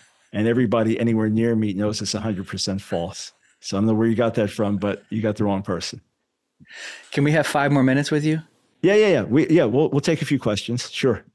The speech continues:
Speaker 2: Okay. Yeah, we'll, we'll, we'll just go to about eight oh five.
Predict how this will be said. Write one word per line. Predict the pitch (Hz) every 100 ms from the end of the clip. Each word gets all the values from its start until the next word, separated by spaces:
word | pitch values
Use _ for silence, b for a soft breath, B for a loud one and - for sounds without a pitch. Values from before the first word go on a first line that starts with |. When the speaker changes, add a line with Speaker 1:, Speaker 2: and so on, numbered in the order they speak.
| _ _
Speaker 2:
Okay. | 120 120
Yeah, | 123 131
we'll, | 135
we'll, | 135 139
we'll | 135 147
just | 165 -
go | 147
to | - 143
about | 131 120 - _ - -
eight | 131 123
oh | 117
five. | - 107